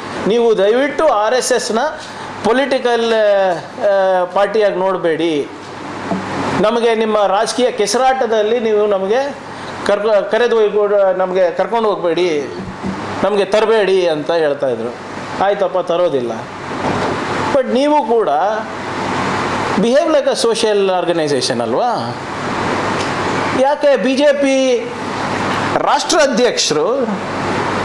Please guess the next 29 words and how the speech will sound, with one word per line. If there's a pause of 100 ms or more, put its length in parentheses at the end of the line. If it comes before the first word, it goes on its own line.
(1300)
ಆರ್
ಎಸ್
ಎಸ್
ಅವ್ರು
ಯಾಕೆ
ಅಪ್ರೂವ್
ಮಾಡಬೇಕು? (2750)
ಏನೋ
ಎರಡು
ಮೂರು
ಹೆಸರು
ಕಳಿಸಿದಾರಂತಲ್ಲ, (1700)
ಬಿ
ಜೆ
ಪಿಯ
ರಾಷ್ಟ್ರ
ಅಧ್ಯಕ್ಷರು
ಆರ್
ಎಸ್
ಎಸ್
ಅವ್ರು
ಯಾಕೆ
ಅಪ್ರೂವ್
ಮಾಡಬೇಕು?
If
you
are
not
political,